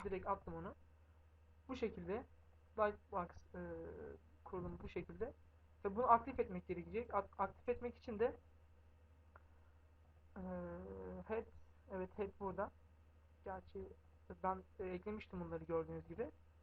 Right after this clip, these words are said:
Böyle bir sayfa açtım sıfırdan. Yani içerik kısmına ekleyeceğiz birlikte. Gördüğünüz gibi bunda head kısmında hiçbir şey yok.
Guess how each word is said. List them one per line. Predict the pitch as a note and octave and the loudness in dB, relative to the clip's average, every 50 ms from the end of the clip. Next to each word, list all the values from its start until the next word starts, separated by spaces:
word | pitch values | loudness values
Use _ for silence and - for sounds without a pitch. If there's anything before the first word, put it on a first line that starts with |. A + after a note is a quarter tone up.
| - - - - - - - - - - - - - - - - - - | -20 -20 -20 -20 -20 -20 -20 -20 -20 -20 -20 -20 -20 -20 -20 -20 -8 4
Böyle | G3+ A#3 A3+ A3 G3+ | 6 8 8 8 4
bir | - | 0
sayfa | - A3 A3 A3 - B3 | 2 4 4 4 4 2
açtım | B3 A#3+ - - B3+ B3+ | 2 2 0 -8 -12 -14
sıfırdan. | - - - - - F#3+ F#3 A3+ B3 D4 - - - - - - - - - - | -14 -16 -14 -6 -4 -2 0 0 -2 -2 -6 -12 -20 -20 -20 -20 -20 -20 -18 -12
Yani | A#3+ G#3 - G#3 | -10 -10 -10 -10
içerik | - - A#3 G#3+ G#3+ - | -6 -6 -6 -6 -6 -8
kısmına | - - - F#3 F#3+ G#3+ A#3+ D#4 - - | -12 -10 -6 -4 -2 -2 -2 -4 -4 -4
ekleyeceğiz | G#3+ G#3+ - - A3 A3+ G#3 E3+ E3+ | -6 -4 -4 -4 -4 -4 -2 -2 -4
birlikte. | E3 D#3 D#3+ - - A3+ B3 B3 - - - - - - - - - - - - - - - - - | -6 -8 -8 0 4 4 4 4 2 -6 -16 -20 -20 -20 -20 -20 -20 -20 -20 -20 -20 -20 -20 -4 8
Gördüğünüz | A#3+ B3 B3 B3+ B3 A3+ | 10 10 10 10 6 0
gibi | A#3+ B3+ A#3 | -2 -2 -2
bunda | A#3 A#3 A#3+ | 2 2 2
head | A3 B3+ C4 - | 4 2 0 0
kısmında | - - - - A#3+ B3 B3 | -4 -8 -8 -6 -2 -2 -2
hiçbir | A#3 - F#3 | -2 -4 -6
şey | - - F3+ F3 | -2 0 2 4
yok. | G3+ A#3 C4 - - | 4 4 4 0 -6